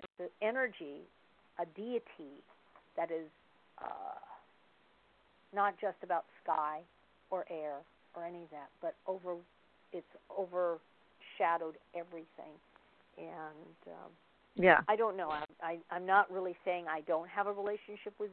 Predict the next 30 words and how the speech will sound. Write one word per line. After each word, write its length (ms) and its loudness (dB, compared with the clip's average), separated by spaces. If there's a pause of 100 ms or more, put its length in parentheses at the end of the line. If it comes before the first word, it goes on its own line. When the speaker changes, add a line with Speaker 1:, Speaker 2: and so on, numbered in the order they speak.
Speaker 1:
Zeus. 160 -4 (140)
I 100 0
just 240 -10 (140)
don't 240 -6 (220)
think 180 -10 (200)
that 320 2 (140)
it's, 160 -6 (2000)
uh, 360 -2
up 100 0 (100)
front 240 0
and 120 -14
close. 360 -2 (320)
I 80 -18
mean, 200 -18 (640)
mostly 300 -2
because 300 -8
I 80 0
grew 260 -2
up 240 6
with 300 2 (220)
that 220 4 (100)
energy 760 -6
in 200 -14 (600)
our 180 0
culture, 600 -4
in 180 -14 (180)
our 200 -10 (120)
families, 560 -8 (160)
you 140 -18
know, 240 -14